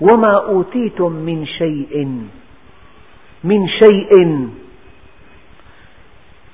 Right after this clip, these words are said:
تملك أكبر شركة في العالم، شيء. تحتل أرقى مكانة في المجتمع، شيء. تملك أكبر رصيد في العالم، شيء.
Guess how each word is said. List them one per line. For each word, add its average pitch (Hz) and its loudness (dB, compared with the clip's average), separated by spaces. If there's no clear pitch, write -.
تملك 208 -4
أكبر 202 0
شركة 170 -4
في - -12
العالم، 107 -10
شيء. 185 -2
تحتل 214 -2
أرقى 202 0
مكانة 175 0
في - -12
المجتمع، 120 -10
شيء. 202 -2
تملك 214 2
أكبر 180 0
رصيد 185 -4
في 151 -10
العالم، 113 -8
شيء. 214 -2